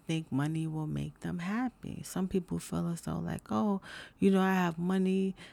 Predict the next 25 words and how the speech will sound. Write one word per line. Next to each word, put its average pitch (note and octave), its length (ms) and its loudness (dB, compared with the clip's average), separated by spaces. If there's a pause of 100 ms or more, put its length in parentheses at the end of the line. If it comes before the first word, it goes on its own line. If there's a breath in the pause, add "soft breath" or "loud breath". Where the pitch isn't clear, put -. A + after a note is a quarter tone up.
(160 loud breath)
so F3+ 380 0
everything F#3 560 2
is D3+ 180 -2
good." F#3+ 560 4 (960)
But D#3+ 200 2
that's E3 280 2
not D3+ 260 0
the - 60 -6
case. F#3 840 -6 (1120)
Right? - 220 0
It's, F3+ 360 0
it's, F3 340 0 (320 loud breath)
it's - 160 0
people G#3+ 340 2
out F#3+ 220 0
there E3+ 160 0
with E3 160 -2
a D#3+ 40 -2
lot E3+ 260 0
of E3 100 0
money F3+ 480 2
and D#3+ 160 0
they E3 100 2
fucking E3+ 540 -4
miserable E3 800 -2